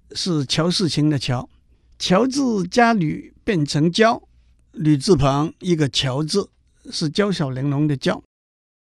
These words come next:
“娇娇滴滴谁不爱？走入闺房内，白水煮菠菜。”您觉得小贩该把菠菜卖给谁呢？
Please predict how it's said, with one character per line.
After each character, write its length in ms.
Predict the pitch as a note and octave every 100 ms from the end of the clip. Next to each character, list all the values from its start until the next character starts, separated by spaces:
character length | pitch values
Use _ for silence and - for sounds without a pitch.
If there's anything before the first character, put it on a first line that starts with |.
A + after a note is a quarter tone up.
| -
“娇 240 | F3+ F3+
娇 340 | E3+ F3+ E3+ E3+ - -
滴 160 | G3
滴 320 | E3 G#3 G#3+ F3
谁 280 | - C#3
不 140 | F3 F#3+
爱？ 320 | - A#3+ - _ _ - -
走 300 | - D3 C#3+
入 420 | G3+ G3 D#3 E3
闺 220 | - F#3+ F#3
房 300 | F#3 F3 A#3+
内， 180 | B3 - _ _ _ _ _
白 180 | D3 E3
水 400 | - D#3 D#3+ F3+
煮 240 | - C#3 B2+
菠 240 | - F#3
菜。” 280 | F#3 A3 - _ _ _ _ _ _ _ _ _ -
您 360 | D3+ D#3+ F3
觉 120 | D#3+
得 360 | D#3 D#3 D#3 D3+
小 260 | - C3+ A#2+
贩 400 | E3+ D#3+ D#3 - _ -
该 120 | E3
把 320 | D#3+ C3 E3
菠 220 | B2+ - D3+
菜 320 | - D3+ D#3
卖 220 | E3+ F3
给 140 | C3
谁 240 | A#2+ B2 C#3+
呢？ 160 | G#3+